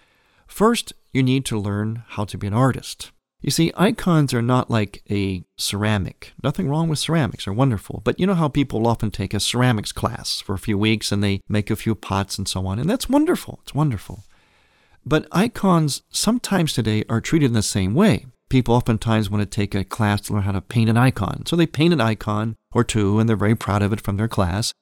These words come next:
but they're not really artists or iconographers. And painting an icon or two or three does not make someone an iconographer.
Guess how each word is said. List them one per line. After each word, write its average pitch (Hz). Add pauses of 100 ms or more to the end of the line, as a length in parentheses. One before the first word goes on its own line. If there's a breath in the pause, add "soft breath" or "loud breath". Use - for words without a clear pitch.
but 160
they're 165
not 214
really 143
artists 135
or 117
iconographers. 107
And 113
painting 180
an 170
icon 107
or 110
two 123
or 127
three 95
does 104
not 117
make 123
someone 107
an 104
iconographer. 110